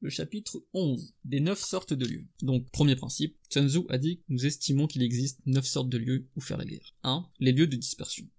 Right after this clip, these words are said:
Deux, les lieux faciles. Trois, les lieux de querelle. Quatre, les lieux ouverts. Cinq, les lieux d'intersection. Six, les lieux hostiles. Sept, les lieux difficiles.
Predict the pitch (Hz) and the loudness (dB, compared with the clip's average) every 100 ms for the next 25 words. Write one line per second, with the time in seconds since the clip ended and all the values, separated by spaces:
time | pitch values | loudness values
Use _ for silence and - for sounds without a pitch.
0 | _ - 127 123 127 _ _ - 131 123 | _ -4 0 0 -2 _ _ -6 -2 -2
1 | 127 147 - - _ - 123 - _ _ | -4 -6 -8 -10 _ -8 -6 -6 _ _
2 | - 127 127 127 - 139 156 - - - | -6 -2 -2 -4 -6 -6 -6 -8 -14 -20
3 | - - 131 131 - 139 131 131 123 - | -20 -4 -4 -4 -6 0 2 4 2 -4
4 | - - _ - - 131 - _ _ _ | -14 -20 _ -4 -2 -2 -4 _ _ _
5 | 139 131 143 127 131 131 131 - 135 _ | -2 2 2 2 -2 -8 -8 -8 -10 _
6 | _ - - 160 - - 135 127 127 131 | _ -8 -4 -2 -4 -4 -2 -2 -2 -4
7 | - 135 131 - - - - - - - | -4 -4 -4 -4 -4 -4 -4 -4 -6 -8
8 | - - 120 | -6 -6 -8